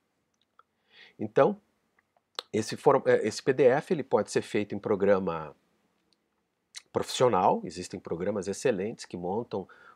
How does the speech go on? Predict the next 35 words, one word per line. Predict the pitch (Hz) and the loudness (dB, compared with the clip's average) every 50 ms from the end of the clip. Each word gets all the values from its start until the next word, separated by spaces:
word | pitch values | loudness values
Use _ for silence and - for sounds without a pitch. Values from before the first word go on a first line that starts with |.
| _ | _
o | - - | -14 -8
seu | - 98 - | -6 -6 -4
portfólio, | - 101 92 - - - - 117 98 101 120 185 220 - | -2 -2 -4 -4 -4 -2 2 2 4 4 2 0 -2 -4
né? | - 85 90 107 147 - _ _ _ _ _ _ _ _ _ _ _ - - - _ _ _ _ _ - | -6 -6 -8 -8 -10 -12 _ _ _ _ _ _ _ _ _ _ _ -20 -20 -20 _ _ _ _ _ -4
E, | 160 156 147 151 170 185 - _ _ _ _ _ _ | -2 -2 0 0 -2 -4 -6 _ _ _ _ _ _
mas | - 190 175 - | -4 -2 -2 0
também | - - 240 226 151 131 135 156 | 2 2 4 4 4 0 0 -2
pode-se | - - - - - - - - | -2 -2 -4 -4 -4 -6 -10 -10
montar | - - 220 196 - 110 98 | -8 -8 -8 -4 -2 -2 -2
um | 127 143 | -2 -2
portf-, | - - 113 - - - | -4 -4 -4 -4 -6 -10
um | 135 123 127 | -8 -6 -6
excelente | 123 - - 123 107 113 131 151 - - | -6 -4 -2 -2 0 0 -2 -4 -4 -4
portfólio | 143 139 - - - - 113 110 113 127 143 147 151 | -4 -4 -4 -6 -6 -2 -2 0 0 -2 -4 -6 -6
num | 147 147 147 147 147 | -6 -6 -6 -8 -4
programa | - 165 151 135 135 135 135 147 143 | -2 0 0 0 0 0 -2 -2 -4
simples, | - - - 165 151 - - - - - - - _ | -6 -4 -4 -4 -4 -4 -8 -12 -14 -14 -16 -16 _
como | - 139 139 143 139 - | -4 -2 0 0 0 0
o | - 147 156 120 | 0 0 4 6
Word, | 113 120 131 127 113 - - | 6 6 6 4 0 -12 -14
que | - - | -10 -6
todo | - 101 98 104 | -4 -4 -4 -4
mundo | 110 123 123 131 | -4 -6 -6 -6
tem, | - - 107 107 101 90 | -2 -2 0 0 -2 -4
né? | 82 85 - _ - - - _ - | -8 -10 -12 _ -20 -20 -20 _ -14
E | - 98 | -12 -10
que | - - | -10 -10
exporta | - - - - 98 95 104 - 127 - 123 | -10 -10 -4 0 4 4 4 4 4 2 -2
arquivos | 107 - - 117 110 - - | -2 -4 -6 -10 -10 -8 -4
P | - 117 | -2 0
D | 107 92 92 95 101 113 | 0 0 0 0 0 -2
Fs | - - - - _ | -4 -6 -12 -14 _
em | 110 110 113 120 120 - | -6 -4 -4 -4 -6 -8
excelentes | 107 104 - - 120 107 98 95 95 - - | -10 -10 -6 -4 -4 -2 -2 -2 -4 -6 -8
condições. | - 113 107 - - - - 67 67 - - | -8 -6 -6 -6 -8 -10 -8 -8 -10 -10 -14